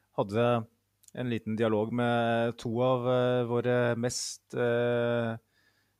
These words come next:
skal jeg kalle det, ihuga fans. Eh, to som har lyttet til oss, eh, hele veien. Sivert Eriksen og Stian Børling. Det var vel Sivert som, eh, lovet både meg og Stian en sixpack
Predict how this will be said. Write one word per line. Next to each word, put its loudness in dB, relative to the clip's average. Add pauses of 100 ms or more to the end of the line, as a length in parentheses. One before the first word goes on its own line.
(260)
skal -8
jeg 0
kalle 2
det, 2
ihuga -2
fans. -6
Eh, -2
to -8
som -6
har -2
lyttet -4
til -4
oss, -6
eh, 2
hele -2
veien. -6
Sivert -2
Eriksen -6
og -6
Stian -4
Børling. -4 (200)
Det -6
var -2
vel -4
Sivert -8
som, -6
eh, -2 (720)
lovet 2
både -2
meg -2
og -4
Stian -4
en -8
sixpack -8